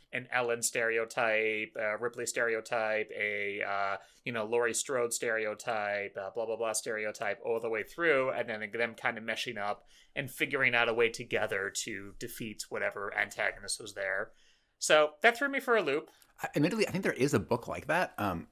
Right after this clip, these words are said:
Speaker 2: I can't remember. I think there's also a movie like that as well. Uh, so I bet back in my days of literally watching any horror movie I could watch, there might be one called Final Girls, another film called that, that, that is the same. I, there is one, there's a movie about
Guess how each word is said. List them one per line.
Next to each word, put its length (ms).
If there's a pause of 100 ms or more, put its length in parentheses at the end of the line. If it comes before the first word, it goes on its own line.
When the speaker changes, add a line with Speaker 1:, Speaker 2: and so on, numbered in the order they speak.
(680)
Speaker 2:
I 60
can't 220
remember. 360
I 60
think 100
there's 100
also 160
a 40
movie 200
like 140
that 120
as 120
well. 260 (400)
Uh, 240 (120)
so 280
I 100
bet 240
back 180
in 60
my 80
days 240
of 120
literally 200
watching 320
any 160
horror 180
movie 200
I 60
could 120
watch, 480
there 100
might 140
be 80
one 220
called 260
Final 240
Girls, 440 (100)
another 260
film 300
called 200
that, 300 (640)
that, 320 (120)
that 200
is 220
the 80
same. 300
I, 160 (120)
there 200
is 200
one, 360
there's 180
a 80
movie 340
about 420